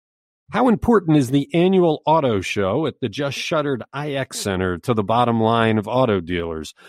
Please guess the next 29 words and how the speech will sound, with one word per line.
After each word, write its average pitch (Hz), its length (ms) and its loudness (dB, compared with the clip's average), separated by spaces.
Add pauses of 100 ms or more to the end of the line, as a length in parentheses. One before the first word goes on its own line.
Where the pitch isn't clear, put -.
(120)
Laura 127 120 2
Johnston, 131 380 0
we 123 80 4
keep 131 220 -2
talking 139 360 0
about 110 200 0
industries 107 640 -2
that 107 120 -8
have 104 80 -4
been 104 160 -2
slammed 123 580 -2
by 117 140 0
the 110 100 -2
coronavirus. 120 840 -2 (260)
This 110 160 -6
is 117 160 -4
another 127 320 2
one, 85 260 -4
the 90 80 -6
big 101 240 -10
show 131 400 0
industry. 92 600 -4
We 101 180 -6
were 101 140 -2
shocked - 440 -4
last 98 300 0
week 104 320 -2
when 95 200 0
the 92 200 -2